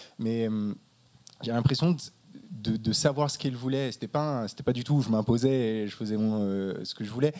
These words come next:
mais c'était, euh, et ça passait aussi par la parole, mais c'était vraiment, ce, ça, ça a baissé mes inhibitions, même avec ma partenaire que je connaissais très bien, et ça m'a permis vraiment de, euh,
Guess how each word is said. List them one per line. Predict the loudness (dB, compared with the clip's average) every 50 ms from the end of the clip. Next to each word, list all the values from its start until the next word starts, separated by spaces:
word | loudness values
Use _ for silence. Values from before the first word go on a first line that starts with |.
| -10 -18 -20 -20 -20 -10 -6
mais | -4 -4 -4
c'était, | -4 -4 -2 0 2 2 4
euh, | 2 2 2 0 0 0 0 -2 -2
et | -4
ça | -4 -4 -4
passait | -4 -4 -4 -2
aussi | -4 -4 -2 -2 0
par | 0 2 4
la | 4 4
parole, | 4 4 4 4 2 2 2 0
mais | 0 -2
c'était | -2 -4 -6 -4 -4 -4
vraiment, | -2 -2 0 0 0 0
ce, | -2 -4 -6 -10 -8
ça, | -6 -6 -6 -6 -6
ça | -6 -6 -6 -6
a |
baissé | -4 -4 -2 -2 -2 0 0 0 2
mes | 2 0 0
inhibitions, | 0 0 0 0 -2 -2 -2 -2 0 0
même | 2 2 2 2 2
avec | 0 -2 -2 -2
ma | -2 -2
partenaire | -2 -4 -4 -6 -6 -6 -6 -8 -8
que | -12
je | -10 -8
connaissais | -6 -6 -4 -4 -6 -6
très | -6 -6 -6
bien, | -4 -4 -4 -4 -6 -10 -16 -20 -20 -20 -20 _ _
et | -2 -2
ça | -2 0 0
m'a | -2 0 0
permis | 0 0 -2 0 0 0 0 0
vraiment | 2 2 0 0 0 0 0 0
de, | 0 0 -2
euh, | -2 0 0 0 0 0 -2 -4 -6